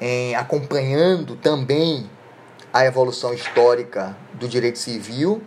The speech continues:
direito do consumidor como uma subespecialidade do direito civil,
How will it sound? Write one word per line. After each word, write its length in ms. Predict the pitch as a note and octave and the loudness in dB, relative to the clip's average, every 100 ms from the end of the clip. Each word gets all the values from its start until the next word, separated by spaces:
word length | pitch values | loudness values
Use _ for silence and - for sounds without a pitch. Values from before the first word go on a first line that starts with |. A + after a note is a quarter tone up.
| - - - - - - - - | -16 -20 -20 -20 -20 -20 -20 -14
direito 340 | G#2 C3 C3 | -2 0 0
do 60 | - | -8
consumidor 680 | B2+ - B2 G#2 A#2+ B2 | -10 -6 -6 -2 0 0
como 220 | - B2 A#2+ | 0 -4 -4
uma 80 | |
subespecialidade 1000 | A2 D3+ C3+ - B2 B2+ A#2 G2+ A#2 A#2 | -4 -8 -6 0 0 0 -4 -2 0 0
do 60 | A2+ | -2
direito 260 | A2 A2 - | -6 -6 -4
civil, 580 | D3 C3+ B2+ D3+ G3 | -6 -6 -2 0 0